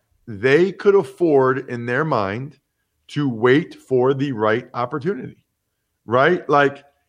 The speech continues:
if it were me, and I would have signed as soon as somebody offered the minimum, especially week one if my salary would have been guaranteed, but even week two. But these guys, they made a lot of money.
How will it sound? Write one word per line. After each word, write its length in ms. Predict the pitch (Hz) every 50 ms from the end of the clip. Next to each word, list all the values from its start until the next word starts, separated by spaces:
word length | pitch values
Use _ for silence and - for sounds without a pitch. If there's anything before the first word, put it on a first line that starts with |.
| _ _ _ _ -
if 200 | 160 147 143 175
it 80 | 185
were 180 | 131 147 156 156
me, 640 | 170 214 254 262 247 220 190 180 185 180 160 _ _ _ _ _ _ _ _ _ _ _ _ _ -
and 340 | 143 147 151 151 151 147 151 -
I 140 | 147 143 156
would 180 | 180 185 196 185
have 140 | 185 156 -
signed 520 | - 165 165 160 165 165 175 170 165 - -
as 240 | 131 131 123 - -
soon 220 | - 156 160 160
as 160 | 170 165 139 -
somebody 480 | 160 156 151 147 147 147 147 147 147 -
offered 440 | - 135 131 135 135 135 139 131
the 80 | 117 127
minimum, 600 | 139 180 202 190 143 117 104 101 104 117 131 - _ _ _ _ _ _ _ _ _ -
especially 500 | - - - 208 233 233 - 220 202 175
week 300 | 160 156 170 160 - 143
one 260 | 135 147 165 170 151
if 80 | 143
my 140 | 120 123 123
salary 380 | 113 - 151 139 135 139 139 135
would 140 | 131 123 127
have 100 | 131 123
been 60 | 117
guaranteed, 560 | 117 123 120 117 117 104 - 123 131 147 139
but 100 | 131 135
even 260 | 151 165 151 160 147
week 240 | 143 147 135 139 -
two. 180 | - 170 156 135
But 140 | 113 120
these 220 | 117 170 185 175 147
guys, 500 | - 165 156 147 147 143 139 135 - _ _ _ _ _ _ _ _ -
they 80 | - 139
made 240 | 143 170 190 208 202
a 40 |
lot 200 | 196 190 170 160
of 80 | 151 139
money. 400 | 123 117 113 110 110 123 127 _